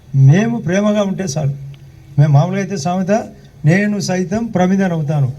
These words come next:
అంటే నేను కాలిపోయి నలుగురికి సాయం చేస్తానని. అది లేకుండా కనీసం "నేను సైతం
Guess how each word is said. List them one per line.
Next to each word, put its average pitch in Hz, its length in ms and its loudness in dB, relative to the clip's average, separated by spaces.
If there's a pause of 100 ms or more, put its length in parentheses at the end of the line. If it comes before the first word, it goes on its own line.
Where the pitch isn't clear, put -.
(320)
అంటే 175 160 2
నేను 170 180 2
కాలిపోయి 190 420 0
నలుగురికి 175 340 -2
సాయం 180 260 -2
చేస్తానని. 139 420 -2 (460)
అది 131 160 6
లేకుండా 165 420 2
కనీసం 143 500 -2 (480)
"నేను 202 380 4
సైతం 185 440 0